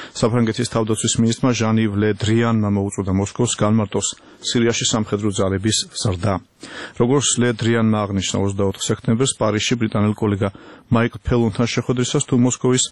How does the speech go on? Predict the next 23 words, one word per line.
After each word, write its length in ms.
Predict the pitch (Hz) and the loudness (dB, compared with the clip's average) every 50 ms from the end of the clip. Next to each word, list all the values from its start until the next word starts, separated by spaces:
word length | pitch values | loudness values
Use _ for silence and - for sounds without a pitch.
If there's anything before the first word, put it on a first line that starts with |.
| - _ _ - - - _ _ | -8 _ _ -20 -20 -20 _ _
მთავარი 340 | _ - - 127 131 131 127 | _ -2 0 2 4 4 4
მიზანია 460 | 123 127 117 120 131 123 120 107 95 90 | 4 2 2 2 2 4 4 2 2 0
სირიის 340 | - - 113 110 113 107 - | 0 -2 0 0 0 0 0
პრეზიდენტ 360 | - 113 113 107 98 101 95 95 | 0 0 0 2 2 0 0 0
ბაშარ 340 | 101 110 104 - - 113 107 | 0 -2 -2 0 0 0 2
ალ-ასადის 440 | 107 104 101 98 - 101 98 98 - - | 2 0 0 0 -2 -4 -4 -4 -4 -2
დაცვა, 240 | - 113 - - 147 | -4 -4 -2 0 0
მაშინ 260 | 123 110 - - 123 104 | 0 0 0 0 0 0
ეს 60 | - - | 2 0
უნდა 200 | 104 101 120 123 - _ - - _ _ - - | 0 2 0 -2 -4 _ -20 -20 _ _ -14 -10
თქვას 260 | - - - 117 110 - - | -4 0 0 0 0 0 -4
კიდეც, 220 | 107 95 95 - - | -2 -2 -2 -2 -2
ხოლო 220 | - 107 104 104 101 - - - _ _ _ _ _ _ - | -2 0 0 0 -2 -4 -12 -20 _ _ _ _ _ _ -2
მაიკ 280 | 113 110 110 110 110 - - | 0 2 2 2 0 -2 -2
ფელონმა 340 | - 120 110 110 110 123 120 113 | 0 0 2 2 2 2 2 0
გამოთქვა 320 | 113 104 107 107 - - | 0 -2 -2 -2 -4 -4
შეფასება, 460 | 123 - 110 101 - 110 - 117 107 110 | -2 -2 -2 -4 -2 -2 0 0 2 2
რომ 120 | 117 127 120 | 2 0 0
სირიაში 380 | - - 104 98 101 95 - - | 0 -2 0 0 0 0 0 0
რუსეთის 400 | 110 101 - - 110 113 107 - | -2 -2 -2 -4 -4 -2 -2 0
სამხედრო 360 | - 98 92 - 98 95 104 90 | 0 0 0 -2 -2 -4 -2 -2
გააქტიურება 520 | 104 101 104 104 - - 113 113 117 127 127 | 0 0 0 0 0 0 0 2 2 2 0
მხოლოდ 240 | 117 - 120 120 120 | 0 0 0 -2 -2